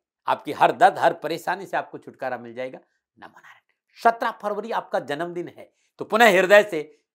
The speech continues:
दाती महाराज की ओर से आपको हार्दिक शुभकामनाएं।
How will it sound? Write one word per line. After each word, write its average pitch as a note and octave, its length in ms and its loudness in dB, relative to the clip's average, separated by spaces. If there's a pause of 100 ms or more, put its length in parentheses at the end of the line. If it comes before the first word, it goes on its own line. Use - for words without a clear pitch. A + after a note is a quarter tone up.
(340)
दाती D3+ 240 4
महाराज E3 340 4
की D#3+ 140 -6
ओर D3 160 2
से D3+ 120 -4
आपको C3 240 -4
हार्दिक C#3 340 -4
शुभकामनाएं। E3+ 500 -4